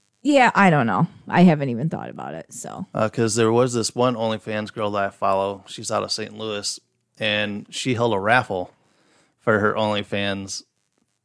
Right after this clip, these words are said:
Speaker 2: people on her page that th-, if they,
Speaker 1: So
Speaker 2: they
Speaker 1: they had to buy a raffle ticket
Speaker 2: they
Speaker 1: and
Speaker 2: bought a
Speaker 1: then
Speaker 2: raffle ticket for, like, twenty bucks, and then she drew one name and she would fuck that person.
Speaker 1: Did you know if it really happened?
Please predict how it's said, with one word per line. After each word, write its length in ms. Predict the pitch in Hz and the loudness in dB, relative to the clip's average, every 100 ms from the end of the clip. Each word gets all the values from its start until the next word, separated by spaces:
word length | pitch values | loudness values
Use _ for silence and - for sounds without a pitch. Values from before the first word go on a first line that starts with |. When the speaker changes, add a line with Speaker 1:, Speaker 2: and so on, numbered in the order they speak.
| _ _ _ | _ _ _
Speaker 2:
people 300 | 120 117 123 | -4 2 4
on 180 | 107 110 | 4 -2
her 120 | 104 | -4
page 500 | - 107 113 131 - _ _ _ _ _ _ _ - | -2 -2 0 -2 -8 _ _ _ _ _ _ _ 4
that 360 | 110 107 - | 6 4 0
th-, 140 | 104 - | -8 -6
if 160 | 120 | -2
they, 260 | 117 110 107 | 2 4 2
Speaker 1:
So 60 | - - 131 | -4 -2 4
Speaker 2:
they 40 | |
Speaker 1:
they 100 | 226 226 | 6 6
had 40 | |
to 40 | 214 | 4
buy 140 | 202 | 4
a 80 | 202 | 6
raffle 320 | 202 214 202 | 4 2 -2
ticket 200 | 208 - | -2 2
Speaker 2:
they 100 | 120 | 2
Speaker 1:
and 100 | 120 | 6
Speaker 2:
bought 180 | 139 135 | 6 6
a 20 | |
Speaker 1:
then 120 | 175 | 4
Speaker 2:
raffle 260 | 180 135 131 | 4 4 2
ticket 240 | 120 117 - | -4 -6 -6
for, 100 | 113 | -6
like, 140 | 110 | -6
twenty 240 | - 135 | -2 0
bucks, 480 | 143 127 107 - - _ _ _ _ _ - | 2 2 2 -4 -10 _ _ _ _ _ -2
and 200 | 127 120 | 2 4
then 300 | 117 113 107 - | 4 2 -2 -4
she 260 | - 127 | 0 2
drew 260 | 113 127 127 | 2 4 4
one 220 | 127 123 | 6 4
name 320 | 123 117 113 113 | 4 2 0 -4
and 180 | 107 | -6
she 120 | - 117 | -2 -2
would 120 | 104 | -2
fuck 220 | 113 - | -4 -2
that 140 | 98 - | -6 -6
person. 340 | - - - _ _ _ _ _ _ _ - | -12 -12 -18 _ _ _ _ _ _ _ -4
Speaker 1:
Did 180 | 240 208 | 0 2
you 80 | 220 | 4
know 100 | 214 | 4
if 80 | 214 | 2
it 80 | |
really 340 | 170 185 185 202 | 2 2 4 4
happened? 380 | 160 160 277 | 4 4 0